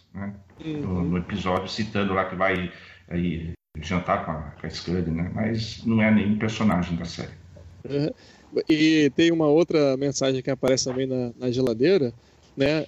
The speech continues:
Speaker 2: É, pelo menos apareceu assim na, na legenda pra mim, eu não consegui parar pra, pra ver, é que o aniversário do Skinner tava próximo, né?
Speaker 1: Isso.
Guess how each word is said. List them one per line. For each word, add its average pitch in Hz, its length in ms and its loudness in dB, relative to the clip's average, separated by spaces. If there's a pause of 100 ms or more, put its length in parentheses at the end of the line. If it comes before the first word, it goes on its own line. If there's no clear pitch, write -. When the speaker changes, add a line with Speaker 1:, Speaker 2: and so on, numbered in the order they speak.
Speaker 2:
É, 131 840 0 (380)
pelo 143 160 4
menos 160 180 4
apareceu 160 460 4
assim 160 200 0
na, 123 400 -2 (160)
na 131 300 -2
legenda 127 580 2
pra 127 200 -2
mim, 143 220 -2 (420)
eu 135 140 6
não 139 180 2
consegui 135 480 0
parar 127 400 0
pra, 117 380 -2
pra 127 240 0
ver, 131 240 2 (280)
é 139 80 2
que - 140 -2
o 175 40 6
aniversário 165 560 2
do 175 80 2
Skinner 160 340 -2
tava 175 200 0
próximo, 147 480 -2
né? 143 120 -6 (520)
Speaker 1:
Isso. 104 580 0